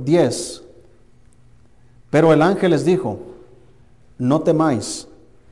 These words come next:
porque he aquí os doy nuevas de gran gozo, que será para todo el pueblo". Estas noticias, ¿para quiénes eran? Para todo el pueblo.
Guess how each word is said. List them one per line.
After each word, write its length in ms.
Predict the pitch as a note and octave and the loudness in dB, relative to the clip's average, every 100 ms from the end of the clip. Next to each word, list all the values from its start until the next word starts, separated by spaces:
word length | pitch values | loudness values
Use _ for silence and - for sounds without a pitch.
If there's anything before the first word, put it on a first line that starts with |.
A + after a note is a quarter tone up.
| - | -8
porque 500 | C#3 C#3 C#3+ D3 - C#3+ | -2 0 4 4 2 0
he 100 | E3+ | 0
aquí 260 | F3+ F#3 | 0 0
os 160 | E3+ B2+ | 0 2
doy 180 | D#3+ D3+ | 0 0
nuevas 800 | C#3 E3 G3 A3 - - - - - | 2 2 0 -4 -8 -12 -14 -20 -12
de 180 | C3 C3 | -4 -2
gran 300 | C3+ D#3 D3 | 0 0 0
gozo, 460 | C#3 - A2+ B2 - - - - - | 0 0 -6 -8 -14 -20 -20 -20 -6
que 100 | C3 | -4
será 540 | C3+ B2 D#3+ F#3 F#3+ | 0 2 2 0 -4
para 260 | D3 C3 A#2+ | -2 -2 0
todo 520 | D3 D#3+ G3 G#3+ - - - - - - - - - | -2 0 -2 -8 -12 -20 -20 -20 -20 -20 -20 -20 -12
el 140 | A#2 | -10
pueblo". 420 | A2 G#2+ G#2 G2+ - - - _ - | -6 -6 -6 -10 -16 -20 -20 _ -10
Estas 260 | D3 D#3 G3 | -8 -2 -2
noticias, 540 | F3+ D#3+ F3+ - A#2+ | -2 -4 -6 -4 -8
¿para 180 | - B2+ | -4 -6
quiénes 300 | C#3+ D#3+ C#3+ | -6 -10 -6
eran? 280 | C3+ G#2+ G2 - - _ - _ _ _ _ _ _ _ - - - - _ _ - - _ | -6 -8 -12 -20 -20 _ -20 _ _ _ _ _ _ _ -20 -20 -20 -20 _ _ -20 -20 _
Para 240 | A#2+ A2+ A2 | -8 -8 -6
todo 160 | A2+ | -10
el 60 | G#2+ | -8
pueblo. 300 | A2 G#2 | -10 -12